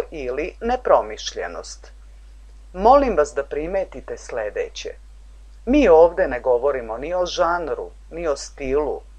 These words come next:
ni o muzičkim instrumentima, zbog toga što bi sve to u potpunosti moglo da doprinese podsticanju potpuno drugih emocija i težnji. Teško je videti mlade ljude koji su se zbog spoljašnjih uticaja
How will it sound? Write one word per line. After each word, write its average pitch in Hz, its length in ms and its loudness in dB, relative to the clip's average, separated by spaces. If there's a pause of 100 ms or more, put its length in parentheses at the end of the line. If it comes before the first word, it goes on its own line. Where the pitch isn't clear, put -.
(140)
ni 240 180 0
o 269 60 2
muzičkim 226 600 0
instrumentima, 160 920 -4 (340)
zbog 120 400 -4
toga 104 420 2
što - 240 -4
bi 156 100 -8
sve 208 240 2
to 294 140 2
u 285 100 0
potpunosti 254 600 4
moglo 165 380 6
da 143 120 4
doprinese 131 720 -4
podsticanju 131 800 -4 (100)
potpuno 170 480 -2
drugih 247 440 -4
emocija 214 640 2
i 185 180 -4
težnji. 113 640 -4 (920)
Teško 277 460 4
je 226 100 8
videti 170 400 -2
mlade 170 420 4
ljude 165 460 2
koji 135 260 -6
su - 160 -18
se - 160 -16
zbog - 400 -10
spoljašnjih 240 760 2
uticaja 175 720 4